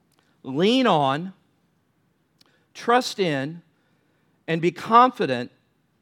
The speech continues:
in the Lord with all your heart and mind, and do not rely on your own insight or understanding. In all your ways, know, recognize, and acknowledge him,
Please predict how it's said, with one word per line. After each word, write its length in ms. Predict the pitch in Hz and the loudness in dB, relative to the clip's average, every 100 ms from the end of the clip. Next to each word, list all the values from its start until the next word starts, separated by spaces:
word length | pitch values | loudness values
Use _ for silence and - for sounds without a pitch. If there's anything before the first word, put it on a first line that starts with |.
| _ _ _ _ | _ _ _ _
in 180 | 196 240 | -2 2
the 100 | 226 | 4
Lord 280 | 180 165 143 | 4 2 2
with 140 | 139 | -2
all 200 | 151 180 | 0 0
your 160 | 214 196 | 0 -4
heart 380 | 160 143 151 - | 0 2 2 -2
and 180 | 170 | -6
mind, 440 | 160 135 123 139 151 _ _ _ _ _ _ - | -2 -2 -2 -6 -12 _ _ _ _ _ _ -6
and 140 | 165 | -2
do 160 | 175 269 | 0 4
not 200 | 254 190 | 4 4
rely 520 | 202 190 214 214 202 | 2 4 4 6 4
on 160 | 170 | 2
your 200 | 165 165 | 0 2
own 220 | 170 196 196 - | 2 2 -2 -4
insight 880 | 214 254 - - - 127 123 120 - | -2 -2 -4 -6 -2 0 0 -4 -6
or 160 | 143 | -4
understanding. 1000 | 143 143 143 - 175 175 175 135 104 67 _ _ _ _ _ _ _ _ _ | -4 -6 -10 -14 -10 -6 -6 -8 -12 -18 _ _ _ _ _ _ _ _ _
In 140 | - 175 | -2 4
all 300 | 202 269 311 | 8 10 8
your 200 | 262 240 | 6 4
ways, 640 | 220 220 180 139 135 131 | 4 4 2 0 -2 -4
know, 680 | 160 185 202 160 123 139 180 _ _ _ _ _ | -4 0 4 4 2 -4 -8 _ _ _ _ _
recognize, 960 | 143 165 233 233 190 147 139 135 139 123 | -2 2 2 2 -6 -4 -2 -2 -4 -6
and 160 | 143 | -4
acknowledge 600 | 139 139 151 190 202 185 | -4 -2 0 2 0 -6
him, 480 | - 190 156 123 131 | -8 -4 -4 -4 -8